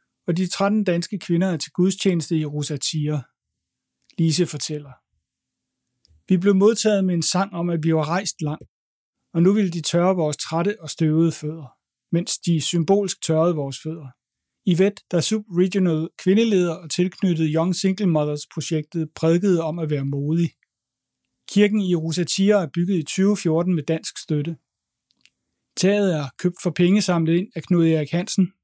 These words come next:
bedre kendt som Kyt, og Ole Broholm Andersen, og kirken er bygget med jord, købt af Betelkirken og Østerbro Frikirke. Nu drømmer menigheden om at udvide kirken yderligere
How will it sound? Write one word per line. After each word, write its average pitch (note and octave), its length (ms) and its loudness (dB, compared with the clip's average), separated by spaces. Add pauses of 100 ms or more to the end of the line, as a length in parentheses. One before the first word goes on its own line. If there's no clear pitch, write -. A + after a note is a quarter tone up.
bedre D#3 220 -2
kendt D#3+ 240 -8
som C#3+ 180 -6
Kyt, - 280 -4 (800)
og E3+ 240 -2
Ole F3+ 220 4
Broholm E3 400 0
Andersen, E3 540 0 (180)
og D#3+ 120 -6
kirken A3 300 2
er G#3+ 60 -2
bygget G#3 320 4
med F3+ 120 4
jord, F3 480 -2
købt A3 340 0
af F3 120 -4
Betelkirken F#3 760 0
og D#3+ 140 0
Østerbro D#3 520 -2
Frikirke. D3 520 -6 (640)
Nu F#3+ 80 4
drømmer F#3+ 320 4
menigheden F#3 500 4
om D3+ 120 0
at D#3 100 -4
udvide F#3+ 440 2
kirken E3 340 0
yderligere E3+ 540 2